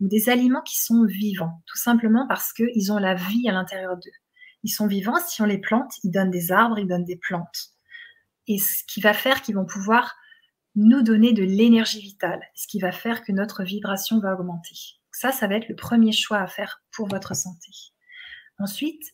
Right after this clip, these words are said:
choisir des aliments végétaux. Encore une fois, parce que on est aussi fait pour manger des ali-, des aliments végétaux, beaucoup plus que de la viande. On n'a pas le système digestif, euh, par exemple, des, des léopards qui mangent beaucoup de viande et qui ont besoin de digérer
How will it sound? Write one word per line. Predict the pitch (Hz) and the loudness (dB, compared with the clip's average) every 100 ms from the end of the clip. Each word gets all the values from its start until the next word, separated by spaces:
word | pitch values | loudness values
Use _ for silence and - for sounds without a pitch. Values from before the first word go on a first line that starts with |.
| _ | _
choisir | - 208 196 226 226 | -4 -2 0 0 0
des | 180 190 | -2 0
aliments | 214 208 208 233 | 2 4 4 4
végétaux. | 185 202 196 185 - - _ _ _ | 2 -2 -4 -8 -12 -20 _ _ _
Encore | 190 190 196 | -6 -4 -2
une | 185 | -4
fois, | 170 214 | -4 -2
parce | 202 - | -2 -4
que | - 220 - - - - - | -4 -2 -4 -8 -20 -20 -4
on | 208 202 | 0 4
est | |
aussi | 220 247 - | 2 2 -2
fait | 240 269 | -4 -2
pour | 240 226 | 0 2
manger | 196 196 214 | 2 2 2
des | 208 185 190 | 0 0 0
ali-, | 196 196 - | 0 -2 -6
des | 196 190 | -10 -6
aliments | 214 214 190 | -4 -4 -4
végétaux, | 190 185 180 247 | -6 -8 -6 -2
beaucoup | 220 214 | 0 -2
plus | 220 226 - | -6 -6 -4
que | |
de | 196 190 | -4 -2
la | 185 | -2
viande. | 180 220 254 | 0 0 0
On | 190 | 0
n'a | 170 | -2
pas | 170 214 | 0 -2
le | |
système | - - - 202 196 | -2 -8 -6 -2 -2
digestif, | 185 185 185 - 214 214 - - - - - - | -2 -4 -6 -8 -10 -10 -14 -16 -20 -20 -18 -8
euh, | 180 175 170 170 170 | -2 0 0 0 -2
par | 180 | -4
exemple, | 175 180 185 | -6 -4 -4
des, | 180 170 170 | -4 -6 -10
des | 170 175 | -12 -10
léopards | 180 185 185 196 202 | -6 -6 0 0 0
qui | - 185 | -4 -2
mangent | 170 170 165 - | -2 -2 -6 -6
beaucoup | 247 233 202 | -4 -2 -4
de | |
viande | 185 185 202 190 | -2 0 0 0
et | |
qui | 185 | -2
ont | 170 | -2
besoin | 170 175 185 | -2 -2 -4
de | 175 | -4
digérer | 170 - 185 180 185 | -8 -8 -10 -8 -8